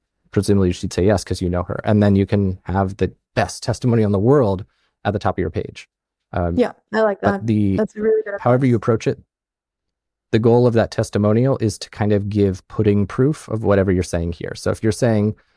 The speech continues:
Speaker 1: "Yo, I coach you one-on-one and that's dope. And yo, uh, it's gonna grow your followers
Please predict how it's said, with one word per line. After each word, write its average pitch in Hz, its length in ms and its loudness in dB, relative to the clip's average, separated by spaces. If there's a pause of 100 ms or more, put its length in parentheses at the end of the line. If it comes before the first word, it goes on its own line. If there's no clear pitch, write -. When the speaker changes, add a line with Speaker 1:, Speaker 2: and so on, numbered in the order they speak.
(140)
Speaker 1:
"Yo, 104 340 0 (180)
I 113 80 2
coach 117 320 0
you 110 120 2
one-on-one 98 540 0
and 90 100 -2
that's 87 200 -6
dope. - 260 -8 (540)
And 98 460 0
yo, 107 460 2 (680)
uh, 90 500 2 (380)
it's 101 100 -2
gonna 104 180 2
grow 98 200 2
your 92 580 0
followers 87 580 -2